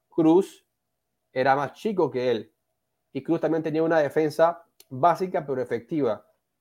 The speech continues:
Cortito en su, en sus dos manos acá arriba. Era difícil pegarle y se enconchaba mucho, era difícil. Aún así le conectaron golpes y demostró aguante, porque ya, Davis también los conectó limpio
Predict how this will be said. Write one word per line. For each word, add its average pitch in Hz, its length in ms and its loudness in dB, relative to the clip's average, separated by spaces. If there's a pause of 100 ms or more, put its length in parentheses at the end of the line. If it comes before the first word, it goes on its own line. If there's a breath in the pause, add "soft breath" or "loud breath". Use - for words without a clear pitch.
Cortito 185 540 4
en 170 80 4
su, 151 220 -2
en 143 100 2
sus 139 160 0
dos 160 120 6
manos 165 260 2
acá 143 160 2
arriba. 139 420 0 (260)
Era 143 180 6
difícil 143 360 0
pegarle 127 380 4
y - 20 -4
se 127 120 -2
enconchaba 135 500 6
mucho, 139 320 0
era 127 140 4
difícil. 117 460 -6 (480)
Aún 156 220 0
así 185 180 2
le 208 120 4
conectaron 175 540 2
golpes 190 300 0
y 139 280 0
demostró 131 480 -2
aguante, 170 400 0
porque 127 380 -6
ya, 135 200 -2
Davis 143 400 -2
también 151 220 -4
los - 80 -8
conectó 139 360 -6
limpio 143 460 -4